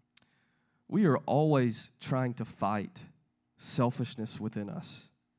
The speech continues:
through giving as a church. We make sure that we have the things that we need. The last thing,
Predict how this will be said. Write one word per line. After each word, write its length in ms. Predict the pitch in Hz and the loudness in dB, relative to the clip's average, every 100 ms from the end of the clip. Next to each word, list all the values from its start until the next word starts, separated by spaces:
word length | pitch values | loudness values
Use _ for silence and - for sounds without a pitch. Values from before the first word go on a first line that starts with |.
| _ _ | _ _
through 200 | - 117 | -4 -4
giving 640 | 110 123 131 135 135 123 - - | -2 0 2 2 -2 -6 -10 -10
as 140 | 113 | -8
a 40 | 90 | -6
church. 680 | - 120 120 - - - _ _ _ _ _ | 0 0 0 -6 -18 -20 _ _ _ _ _
We 80 | 110 | -4
make 220 | 120 131 | -2 -2
sure 200 | - 143 | -2 0
that 160 | 127 117 | 0 0
we 120 | 120 | 0
have 180 | 123 107 | 0 -2
the 80 | |
things 340 | 110 113 113 120 | -4 -6 -6 -8
that 140 | - | -6
we 100 | 110 | -6
need. 340 | 113 104 90 - _ _ _ _ _ _ _ - - - - - - - _ _ | -4 -4 -6 -10 _ _ _ _ _ _ _ -20 -20 -20 -20 -20 -20 -20 _ _
The 80 | 123 | 2
last 320 | 131 151 - | 4 4 4
thing, 300 | 117 123 | 0 0